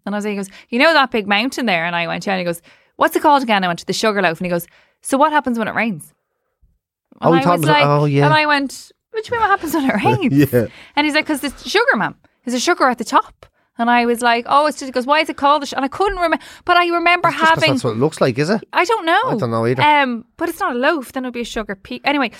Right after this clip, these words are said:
Speaker 1: but I still, I remember having that same thought as a kid, that I thought the sugar loaf was made of sugar, but I didn't think it, think it through tr-, rain senses. I just thought that there was obviously sugar and they mined it for sugar. So, you know,
Speaker 2: But
Speaker 1: but
Speaker 2: that's
Speaker 1: like,
Speaker 2: where the sugar
Speaker 1: that,
Speaker 2: is,
Speaker 1: I
Speaker 2: yeah.
Speaker 1: love, I love that way that you're like,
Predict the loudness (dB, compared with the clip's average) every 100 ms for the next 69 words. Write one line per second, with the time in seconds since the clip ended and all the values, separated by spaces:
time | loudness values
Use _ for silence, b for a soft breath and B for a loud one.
0 | B -4 -2 0 0 0 0 2 2 2
1 | 2 0 2 0 0 -2 -2 0 2 2
2 | 0 -2 2 4 4 0 -4 -2 0 0
3 | -4 -2 0 2 2 0 -2 -2 -2 0
4 | 0 0 -2 -2 -2 0 0 0 2 2
5 | 2 2 0 -2 -6 -8 -6 -6 -6 -10
6 | -2 0 2 0 -4 -2 -2 -2 -6 -6
7 | -4 -4 -4 -8 -6 -4 -4 -8 -8 -6
8 | -4 -6 -8 -10 -12 -8 -2 -2 -2 -8
9 | -14 -14 -12 -12 -12 -10 -6 0 0 0
10 | 0 0 -2 -2 0 0 2 2 2 2
11 | 2 0 -2 -2 -2 -2 -2 -2 0 0
12 | 2 2 2 2